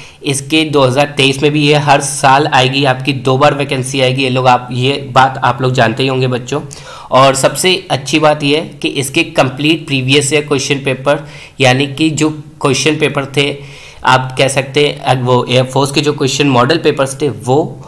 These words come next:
और जितने भी practice papers थे वो हम already provide करा चुके बच्चों अपनी website पर। तो website का नाम आप देख सकते हैं।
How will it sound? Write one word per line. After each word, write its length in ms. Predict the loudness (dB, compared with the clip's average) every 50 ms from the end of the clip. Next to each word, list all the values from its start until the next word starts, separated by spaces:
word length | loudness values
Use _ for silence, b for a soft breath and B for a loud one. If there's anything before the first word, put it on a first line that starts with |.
| B B B B B 2
और 360 | 4 6 6 4 2 -2 -6
जितने 260 | -6 -8 -2 -2 0
भी 100 | 0 0
practice 520 | -2 -2 -2 -2 -2 -2 -2 -4 -6 -6 -2
papers 460 | -2 -2 -2 -2 -4 -6 -6 -6 -8
थे 140 | -8 -8 -8 -12 -12
वो 400 | -6 0 0 2 2 0 -4 -2 0
हम 240 | 0 0 0 -2 0 0
already 360 | 2 2 2 2 0 0 -2 0
provide 400 | 0 0 2 2 2 2 0 -2
करा 260 | -2 0 2 2 2 2
चुके 280 | 0 -4 -4 -4 -2
बच्चों 340 | -2 -2 -2 0 0 0 0
अपनी 240 | 0 0 0 -2 0
website 640 | 2 0 0 -2 -4 -2 -2 0 0 0 -2 -4 -4
पर। 140 | -4 -4 -4 -6 B B B B B B B -2
तो 180 | 0 0 0 2
website 540 | 2 0 0 0 -2 0 0 0 0 -2
का 60 | -2 -2
नाम 200 | -2 0 2 2
आप 100 | 0 0
देख 240 | 0 -2 -4 -4
सकते 320 | -2 -4 -6 -6 -6 -6 -4
हैं। 300 | -4 -4 -6 -8 -12